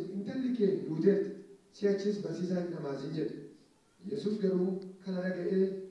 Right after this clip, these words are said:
"Yaa'iroos, hin sodaatin, an amani," Duwwaa isheen hin fayyiti jedheeni.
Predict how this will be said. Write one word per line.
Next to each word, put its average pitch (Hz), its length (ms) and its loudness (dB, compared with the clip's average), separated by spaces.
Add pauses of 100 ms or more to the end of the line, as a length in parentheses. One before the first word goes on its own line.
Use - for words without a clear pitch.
(220)
"Yaa'iroos, 185 420 2
hin 185 240 0
sodaatin, 190 480 4 (640)
an 156 260 -8
amani," 202 380 4 (340)
Duwwaa 160 420 0 (340)
isheen 180 320 0 (220)
hin 165 180 -6
fayyiti 156 460 -2
jedheeni. 135 520 -4